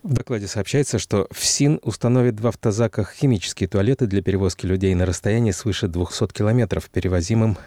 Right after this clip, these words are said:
также обещается давать, э, еду и воду.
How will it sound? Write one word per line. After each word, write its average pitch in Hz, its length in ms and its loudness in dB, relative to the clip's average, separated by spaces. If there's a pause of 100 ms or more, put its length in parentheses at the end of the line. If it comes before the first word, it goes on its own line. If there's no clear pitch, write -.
(140)
также 95 280 -2
обещается 95 920 -2 (1040)
давать, 92 500 -4 (220)
э, 101 260 2
еду 98 480 0 (100)
и 95 380 2
воду. 95 640 0